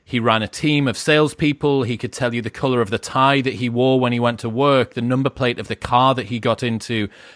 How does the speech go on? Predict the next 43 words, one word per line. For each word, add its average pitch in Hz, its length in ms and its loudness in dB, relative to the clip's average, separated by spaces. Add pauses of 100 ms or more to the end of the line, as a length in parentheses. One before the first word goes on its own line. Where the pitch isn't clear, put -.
the 113 120 -6
brand 135 400 2
of 113 80 -4
toothpaste 151 640 0
that 120 100 -4
he 110 120 -6
used, 113 520 0 (340)
the 113 80 -2
different 131 640 -2
people 139 300 0
who 127 100 0
worked 143 360 2
for 147 160 0
him. 135 120 0
He 117 140 -4
got 120 200 0
up, 156 240 2
he 131 80 -4
went 120 240 0
to - 80 -8
work, 139 400 2
he 123 100 -8
went 117 220 0
home, 143 320 2
he 117 60 2
had 110 160 0
a 107 40 -4
coffee, 135 440 0
he 113 140 -2
had 107 200 0
food, 139 380 0 (300)
and 131 100 0
he 147 160 4
existed 135 640 0
through 127 280 0
this 120 180 0
four-year 131 440 0
period. 123 520 0 (340)
During 220 340 2
this 170 200 -2
time, 104 440 -4 (480)
in 143 420 2 (100)
his, 127 580 -2